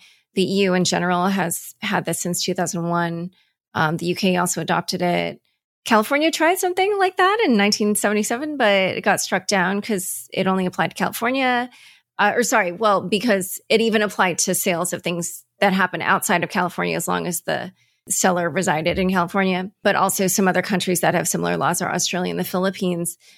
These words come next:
And I was curious, just if, if you follow that in the art world, like, how controversial is that concept there? Like, do we see the same kind of arguments back and forth? Like, you know,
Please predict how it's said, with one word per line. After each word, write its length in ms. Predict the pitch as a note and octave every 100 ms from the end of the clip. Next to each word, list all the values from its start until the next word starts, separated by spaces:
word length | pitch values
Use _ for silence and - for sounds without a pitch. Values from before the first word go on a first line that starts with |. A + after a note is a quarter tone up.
| _ -
And 140 | B3
I 40 |
was 140 | C4+ C#4
curious, 480 | E4 D#4+ D4+ D4 -
just 420 | G3 - - - _ _ _ -
if, 100 | A3 -
if 200 | A#3+ -
you 100 | D#4
follow 420 | C#4+ - A3+ C#4
that 200 | B3 G3+
in 80 | F#3+
the 60 | F#3+
art 220 | G3+ -
world, 320 | G#3 F#3 E3
like, 280 | F3+ D#3+ - -
how 240 | A#3+ C#4
controversial 720 | C#4 D4+ D4 G3 G3 F#3+ F#3+
is 240 | - F3+ -
that 200 | D#3+ -
concept 460 | - F3+ F#3 F3 -
there? 540 | E3+ F3+ E3 - -
Like, 320 | - D3 - - - - -
do 100 | A3+
we 100 | A3+
see 320 | - A3 G#3+
the 140 | A3+
same 400 | F#3+ - F#3 G#3
kind 180 | G#3+ G3
of 60 | F3
arguments 460 | C#3+ F#3 F#3 D#3
back 200 | - E3
and 140 | E3+ -
forth? 340 | F#3 F3+ F#3+
Like, 300 | C3+ C3+ - - -
you 80 | F3+
know, 320 | C2+ -